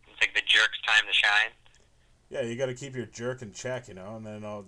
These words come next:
Speaker 2: you can't let your jerk be jumping out and jerking everywhere.
Speaker 1: Yeah,
Speaker 2: Some
Speaker 1: you can't just be, like, jerking off all the time,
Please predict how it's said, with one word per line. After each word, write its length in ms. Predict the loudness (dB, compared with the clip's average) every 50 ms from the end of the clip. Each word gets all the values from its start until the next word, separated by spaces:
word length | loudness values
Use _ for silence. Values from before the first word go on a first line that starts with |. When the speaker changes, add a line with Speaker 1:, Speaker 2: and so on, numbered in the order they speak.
| -16 -20
Speaker 2:
you 100 | -20 -16
can't 260 | -12 -12 -10 -10 -10
let 120 | -12 -12 -12
your 100 | -14 -14
jerk 360 | -12 -12 -10 -10 -10 -10 -12
be 100 | -16 -16
jumping 360 | -12 -10 -10 -10 -10 -12 -12
out 220 | -10 -8 -8 -10
and 120 | -12 -16 -16
jerking 360 | -12 -12 -12 -12 -12 -12 -12
everywhere. 480 | -12 -12 -12 -14 -12 -12 -12 -12 -12 -14 -18 -20 _ -20 _ _ _ _ _ _ _ _ _ _ _ _ _ _ _ _ _ -20 _ _ _ _ _ _ _ -20 -20 _ _ _ _ _ _ _ _ _ _ _ _ _ _ _ _ -20 -20 -20 -20 _ -20 _ _ -20 -20 -20 _ _ 6 8
Speaker 1:
Yeah, 80 | 10
Speaker 2:
Some 40 | 10
Speaker 1:
you 80 | 8 8
can't 240 | 6 6 6 4
just 180 | 4 -2 -2 2
be, 120 | 4 6 6
like, 180 | 6 4 4
jerking 340 | 4 6 6 6 4 4 2 4
off 240 | 4 4 2 2 0 -4
all 160 | -6 -6 -6
the 120 | -8 -2
time, 340 | 2 4 4 4 4 2